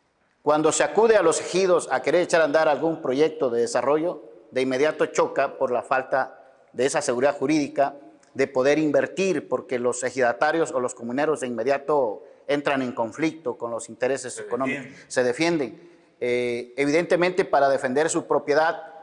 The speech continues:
Speaker 1: pero también esa defensa de la propiedad hace que se ahuyente la inversión.
Speaker 2: Claro.
Speaker 1: Tuvimos la experiencia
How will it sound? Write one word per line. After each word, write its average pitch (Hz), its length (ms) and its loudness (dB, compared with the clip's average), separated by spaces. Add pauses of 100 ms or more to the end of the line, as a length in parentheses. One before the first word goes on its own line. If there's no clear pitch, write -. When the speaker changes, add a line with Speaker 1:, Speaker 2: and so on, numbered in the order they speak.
(100)
Speaker 1:
pero 139 200 2
también 147 560 -2 (140)
esa 156 240 0
defensa 156 400 2
de 143 60 0
la 135 140 2
propiedad 139 300 0
hace 156 320 0 (200)
que 131 120 -4
se 131 160 -2
ahuyente 127 720 -2 (300)
la 131 140 -2
inversión. 123 500 -2 (200)
Speaker 2:
Claro. 87 180 -20 (420)
Speaker 1:
Tuvimos 165 380 0
la 151 100 2
experiencia 147 880 0